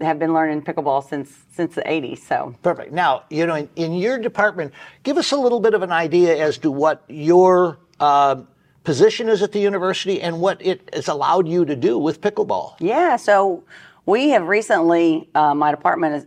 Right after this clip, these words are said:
Speaker 1: been mentioned in the Dink magazine as having one of the largest programs. We also teach pickleball to students. They get college credit for learning
Speaker 2: I love
Speaker 1: pickleball.
Speaker 2: that.
Speaker 1: Crazy. But I am, uh, a instructional assistant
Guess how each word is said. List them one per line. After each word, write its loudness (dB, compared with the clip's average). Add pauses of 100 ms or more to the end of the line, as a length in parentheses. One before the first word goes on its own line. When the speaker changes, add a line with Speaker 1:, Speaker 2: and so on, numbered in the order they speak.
(160)
Speaker 1:
been 0
mentioned 2
in 0
the -2
Dink 0
magazine -2
as -4
having 0
one 0
of -6
the -6
largest 0
programs. -2
We 0
also 0
teach -6
pickleball -2
to -8
students. -6
They -2
get -4
college 0
credit 0
for -4
learning -2
Speaker 2:
I -2
love -2
Speaker 1:
pickleball. -14
Speaker 2:
that. -4 (200)
Speaker 1:
Crazy. -2 (380)
But 6
I 4 (100)
am, 2
uh, -8
a 2
instructional 0
assistant -4